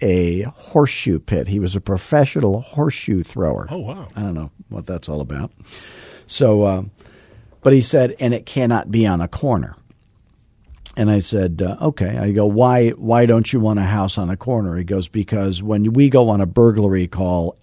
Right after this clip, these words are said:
Speaker 1: every burglary call is on a corner house. They get broken into ten times as often." I go, "Oh,
Speaker 2: Wow.
Speaker 1: little inside information
Speaker 2: Didn't
Speaker 1: there.
Speaker 2: kn-,
Speaker 1: Didn't
Speaker 2: yeah,
Speaker 1: know that."
Speaker 2: didn't know that, yeah.
Speaker 1: And I had,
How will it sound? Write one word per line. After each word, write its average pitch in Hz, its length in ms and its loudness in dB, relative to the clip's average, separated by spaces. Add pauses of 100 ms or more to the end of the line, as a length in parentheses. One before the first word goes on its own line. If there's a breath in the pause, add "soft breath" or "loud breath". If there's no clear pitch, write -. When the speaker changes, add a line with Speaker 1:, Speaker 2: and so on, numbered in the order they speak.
Speaker 1:
every 110 440 2
burglary 92 540 0
call 87 420 -4
is 87 140 -6
on 92 140 0
a 85 80 -4
corner 87 400 -4
house. 80 380 -8
They 98 140 -4
get 87 180 -6
broken 98 340 -2
into 87 320 -4
ten 95 300 -4
times 82 340 -6
as 82 140 -8
often." 82 340 -6
I 90 80 -4
go, 90 320 -8
"Oh, 370 140 -2
Speaker 2:
Wow. 101 360 -8 (380)
Speaker 1:
little 92 220 -4
inside 110 380 0
information 160 600 2
Speaker 2:
Didn't 71 120 -4
Speaker 1:
there. 104 100 -10
Speaker 2:
kn-, - 60 -18
Speaker 1:
Didn't 98 200 -2
Speaker 2:
yeah, 170 80 2
Speaker 1:
know 208 100 2
that." 71 160 -4
Speaker 2:
didn't 110 200 -6
know 139 200 -4
that, 170 140 -14
yeah. 156 80 -14 (440 loud breath)
Speaker 1:
And 98 200 0
I 104 100 2
had, 107 520 0